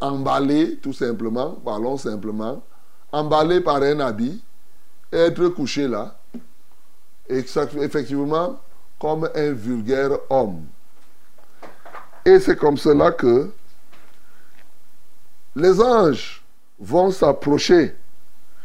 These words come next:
oui, des bergers, pour dire aux bergers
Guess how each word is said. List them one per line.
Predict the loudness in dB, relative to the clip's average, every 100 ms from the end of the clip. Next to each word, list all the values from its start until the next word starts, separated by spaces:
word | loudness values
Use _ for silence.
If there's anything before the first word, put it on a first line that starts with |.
| -6 -4
oui, | 0 4 4 6
des | 6
bergers, | 8 8 6 6 6 6 2 -4 -4 -6 -6 -6 -6 -6 -6 -6 0
pour | 2
dire | 4 4 6
aux | 6 8
bergers | 8 8 8 8 8 2